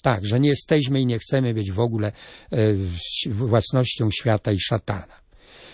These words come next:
Niezatarty znamię, niezatarty znak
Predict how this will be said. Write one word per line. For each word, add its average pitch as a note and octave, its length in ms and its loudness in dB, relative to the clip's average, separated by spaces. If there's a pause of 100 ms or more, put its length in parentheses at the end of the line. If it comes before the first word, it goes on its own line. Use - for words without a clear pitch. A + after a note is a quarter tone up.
(200)
Niezatarty A#2 640 4
znamię, G2+ 540 2 (1200)
niezatarty A#2 720 2 (200)
znak A2 480 0